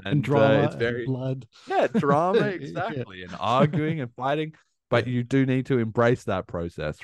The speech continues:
Speaker 2: right? Because that's only how you make a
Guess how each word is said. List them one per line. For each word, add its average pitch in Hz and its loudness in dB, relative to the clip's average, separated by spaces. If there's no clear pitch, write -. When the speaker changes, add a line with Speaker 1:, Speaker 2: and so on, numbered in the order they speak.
Speaker 2:
right? 90 -2
Because 87 -4
that's 90 -2
only 90 -4
how 90 0
you 90 0
make 85 -6
a 87 -4